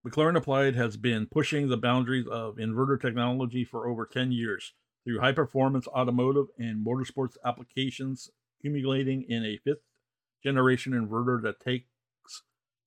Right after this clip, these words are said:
cutting-edge development from Formula One and optimizes the technology for the automotive market. I P G five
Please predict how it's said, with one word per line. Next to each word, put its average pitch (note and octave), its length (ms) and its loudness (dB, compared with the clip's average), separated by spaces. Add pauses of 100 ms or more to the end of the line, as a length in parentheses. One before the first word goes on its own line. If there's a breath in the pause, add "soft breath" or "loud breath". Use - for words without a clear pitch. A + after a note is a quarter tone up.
cutting-edge C#3+ 540 -2
development A#2 500 0
from G2+ 240 -4
Formula C#3+ 340 2
One A#2+ 400 2
and A#2 220 -6
optimizes B2 560 -2
the A2 80 -10
technology A#2+ 600 -4
for A#2 400 -4 (280 soft breath)
the - 80 -10
automotive A2 680 0 (100)
market. G2+ 380 -10 (2000 soft breath)
I D3+ 140 4
P D#3+ 560 -2 (160)
G D3+ 220 -2
five B2+ 500 0